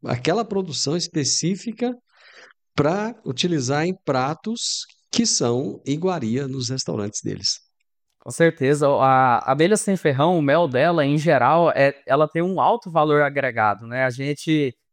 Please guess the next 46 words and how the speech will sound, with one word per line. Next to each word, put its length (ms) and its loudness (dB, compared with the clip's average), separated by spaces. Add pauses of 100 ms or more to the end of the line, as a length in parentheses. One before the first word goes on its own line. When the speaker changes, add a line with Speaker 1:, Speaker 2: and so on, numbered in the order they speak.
(220)
Speaker 2:
é, 180 4
pensa 340 0
assim, 220 0
uma 140 6
caixa, 680 2
é, 160 2
de 120 0
abelha 340 2
com 180 -2
ferrão, 580 2
ela 200 2
tem 220 -2
em 100 -4
torno 320 4
de 120 -6
trinta 460 0
mil 360 4
a 120 6
sessenta 540 0
mil 260 4
abelhas 480 4
dentro 240 -6
de 60 -8
uma 100 -2
caixa 400 0
daquela, 560 -2
né? 80 -8
A 180 -2
colmeia, 480 -4
que 80 -20
a 20 -20
gente 300 -20
chama. 260 -4 (580)
É, 260 4
a 100 4
abelha 260 2
sem 180 -2
ferrão, 400 2
ela 180 4
já 180 6
é 100 4
uma 160 4
população 480 2
bem 100 0
menor, 420 4
entre 600 -2